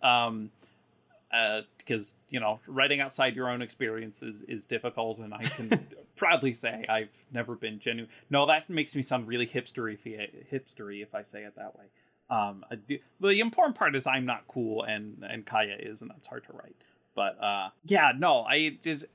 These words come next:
Speaker 1: everything with Kaya leading up to this story. Well, obviously, like, March of the Machine isn't her big set piece. Um, she has had, you know, she's appeared a bunch in the last couple of years, and, and, uh, the way she does,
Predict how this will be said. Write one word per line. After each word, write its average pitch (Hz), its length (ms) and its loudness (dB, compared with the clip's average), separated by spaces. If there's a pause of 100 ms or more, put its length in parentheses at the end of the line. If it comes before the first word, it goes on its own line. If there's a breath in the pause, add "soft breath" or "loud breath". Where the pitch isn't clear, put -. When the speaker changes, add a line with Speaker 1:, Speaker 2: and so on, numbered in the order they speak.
(120)
Speaker 1:
everything 180 400 0
with 160 160 -2
Kaya 117 600 4
leading 120 300 -2
up 113 160 -2
to 120 80 -8
this 107 120 -8
story. 107 360 -6
Well, 113 220 2
obviously, 135 500 2
like, 123 200 0 (160)
March 131 300 -4
of 120 60 -8
the 110 60 -10
Machine 110 360 -8
isn't 113 380 -6
her 117 240 -8
big 110 320 -4
set 110 240 -2
piece. 147 400 -6 (520)
Um, 107 520 2 (100)
she - 220 0
has 135 160 2
had, 117 280 0 (380)
you 120 80 -8
know, 101 220 -6 (640)
she's 156 420 -2
appeared 151 300 4
a 135 60 0
bunch 135 280 0
in 120 100 -10
the 113 60 -8
last 110 280 -8
couple - 180 -10
of 117 80 -4
years, 117 300 -12
and, 113 240 -12
and, 110 320 -14 (640)
uh, 104 400 0 (240)
the 117 120 0
way 117 300 2
she 117 200 -10
does, 107 520 -6